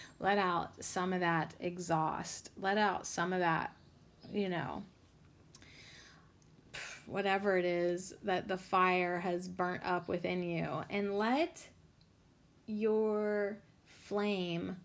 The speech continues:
ignite your creativity. So we want to, um, see,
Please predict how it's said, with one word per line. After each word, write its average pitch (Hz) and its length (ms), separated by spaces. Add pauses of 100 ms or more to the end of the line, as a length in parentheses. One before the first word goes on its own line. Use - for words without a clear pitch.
ignite 185 720
your 185 260
creativity. - 1160 (680)
So 202 760
we 214 140
want 208 460
to, 220 500
um, 202 400
see, 208 680